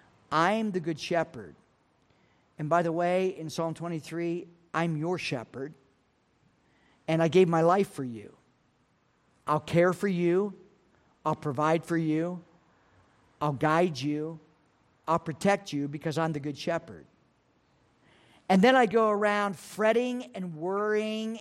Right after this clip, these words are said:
and all riddled with stress and anxiety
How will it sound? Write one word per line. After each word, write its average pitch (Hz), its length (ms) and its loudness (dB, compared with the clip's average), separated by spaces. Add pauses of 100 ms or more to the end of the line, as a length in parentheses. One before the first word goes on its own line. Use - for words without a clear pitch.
(100)
and 180 280 -8
all 196 360 -2
riddled 180 460 -2
with 160 120 -6
stress 214 640 0
and 180 120 -4
anxiety 175 760 0